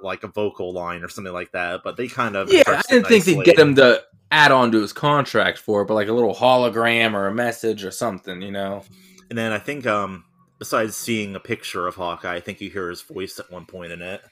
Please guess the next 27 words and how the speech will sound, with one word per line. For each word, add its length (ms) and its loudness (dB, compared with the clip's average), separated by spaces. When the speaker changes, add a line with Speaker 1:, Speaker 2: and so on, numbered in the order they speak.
Speaker 2:
I'm 140 -6
trying 380 -6
to 80 -4
remember 400 -2
if 120 -10
we 100 -4
do 180 -4
or 40 -2
not. 120 -4
I 60 0
know 120 8
he's 160 2
mentioned 400 -2
at 60 -4
the 80 -4
very 220 2
beginning. 500 -2
I, 240 2
by 260 4
the 80 10
way, 280 4
General 380 2
Thunderbolt 520 0
Ross 380 4
coming 300 0
back 260 -2
again. 680 2